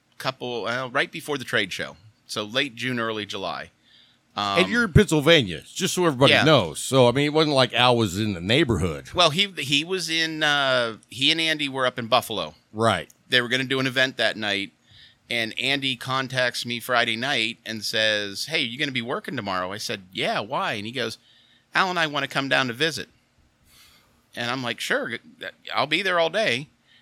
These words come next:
Speaker 1: They came down. They spent, like, four hours. And that man is just the most down-to-earth.
Speaker 2: By far the most down-to-earth owner of a cigar company I've met.
Speaker 1: Yeah.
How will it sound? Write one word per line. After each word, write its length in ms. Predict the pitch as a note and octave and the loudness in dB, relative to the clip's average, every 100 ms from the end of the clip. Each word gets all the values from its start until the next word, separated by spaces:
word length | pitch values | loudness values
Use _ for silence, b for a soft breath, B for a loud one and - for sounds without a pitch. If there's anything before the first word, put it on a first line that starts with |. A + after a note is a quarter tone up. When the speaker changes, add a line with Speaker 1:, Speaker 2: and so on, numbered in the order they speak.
| b | b
Speaker 1:
They 120 | G3 | -6
came 240 | - A3+ F#3+ | -2 -2 2
down. 320 | E3 F#3+ G#3 | 2 2 -4
They 80 | B3+ | -6
spent, 260 | - B3 | -6 -4
like, 180 | - B2 | -4 -4
four 320 | - C3 C3+ | -4 -2 0
hours. 500 | A#2 A#2 E2+ D2 - _ _ _ _ _ _ _ | 0 -2 -4 -8 -12 _ _ _ _ _ _ _
And 180 | C3 C#3 | 0 2
that 200 | A#3 G3 | 0 0
man 500 | E3+ E3+ E3 E3 - _ _ _ _ _ _ | -2 0 -2 -6 -12 _ _ _ _ _ _
is 220 | C#3+ C#3 | -4 -4
just 320 | - C#3 - - | -2 -2 -2 -4
the 80 | |
most 340 | B2+ C3+ A2 - | -2 -2 -4 0
down-to-earth. 960 | A#2+ D3+ F#3+ F#3 B2 G#2+ G#2 - - - _ _ _ _ _ _ _ _ - | 2 2 0 -2 0 0 -2 -6 -14 -18 _ _ _ _ _ _ _ _ -14
Speaker 2:
By 380 | A2+ C#3 C#3+ D3 | 4 6 6 2
far 800 | - - D3 C#3+ G#2+ D#2 C#2 _ | -4 0 4 6 6 4 -4 _
the 160 | G2 A2+ | -4 0
most 320 | A#2 A2+ - | 4 4 2
down-to-earth 800 | A#2 A2+ A#2 A2+ - A2+ G#2+ - - | -2 -2 0 -2 0 0 0 -2 -4
owner 400 | A2+ A2+ G#2 G2+ | -2 0 0 0
of 280 | G2 E2+ F#2 | 0 -4 -6
a 280 | G2+ G2 F#2 | -4 -2 -2
cigar 360 | - G2+ G2 F#2+ | -4 -2 -2 -2
company 460 | G#2+ G2+ F#2 F#2 - | -2 -2 -4 -6 -4
I've 260 | G2 G#2 - | -2 -2 -2
met. 440 | D#2 C#2 - - - | -8 -10 -14 -20 -6
Speaker 1:
Yeah. 280 | C3+ A2+ | 0 0